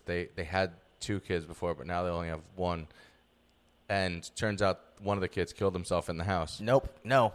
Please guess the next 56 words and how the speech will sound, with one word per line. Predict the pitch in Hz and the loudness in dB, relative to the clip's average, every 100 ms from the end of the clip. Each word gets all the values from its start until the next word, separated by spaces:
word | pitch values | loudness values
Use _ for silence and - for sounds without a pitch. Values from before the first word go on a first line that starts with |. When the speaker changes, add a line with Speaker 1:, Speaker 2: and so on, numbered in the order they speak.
| - | -2
Speaker 2:
not | 107 143 131 | 6 8 8
a | |
chance. | - 135 107 - - - | 4 2 2 0 -6 -6
Speaker 1:
You | 117 | 4
Speaker 2:
Never. | 123 - | 8 10
Speaker 1:
wouldn't | 104 98 | 10 8
take, | 120 - - - _ _ - | 4 2 -12 -20 _ _ -2
let's | 120 | 0
just | 135 - | 2 4
say | 117 | 4
it's | - | 4
a | |
Hollywood | 101 104 104 95 | 2 4 4 4
Hills | 101 92 90 | 4 2 2
house. | 92 87 - - - | 0 0 -8 -16 0
Speaker 2:
Nope. | 101 110 - | 4 4 2
Speaker 1:
Like, | 95 90 - - | 0 0 -6 -2
say | - 113 | 4 4
it's | - | 4
worth | 110 101 87 | 2 0 2
a | |
hundred | 113 113 110 | 2 2 4
million | 110 104 98 | 4 6 4
dollars, | 82 - - | 2 -2 -2
hundred | 135 165 | 2 6
million | 160 151 | 6 8
dollar | 139 110 | 10 8
home. | 78 - - _ - - - - - - - _ _ | 6 -2 -20 _ -20 -20 -20 -20 -20 -20 -20 _ _
Would | 104 113 | -2 0
you | 113 | 0
take | - 139 135 101 | 4 4 4 2
it | - - _ - | -2 -6 _ -6
if | 98 113 | -2 0
it | 101 | 2
was | 107 | 4
on, | 104 104 104 - | 4 2 0 -2
if | 107 - 107 | -4 -4 -2
you | 117 | 4
were | 113 | 4
able | 104 | 4
to | 95 | -2
spend, | 92 - 98 95 87 - _ _ _ _ - | -6 0 0 0 -4 -12 _ _ _ _ -16
how | - 123 147 | 2 8 8
low | 139 131 | 10 8
would | 120 104 | 8 4
the | |
price | 104 104 | 4 4
have | 101 | 4
to | 90 | -2
be | 98 90 | -2 -4
for | - | -2
you | 90 | -2
to | 85 | 0
take | 95 85 | -2 -2
the | 82 | -4
house? | 78 - | -8 -10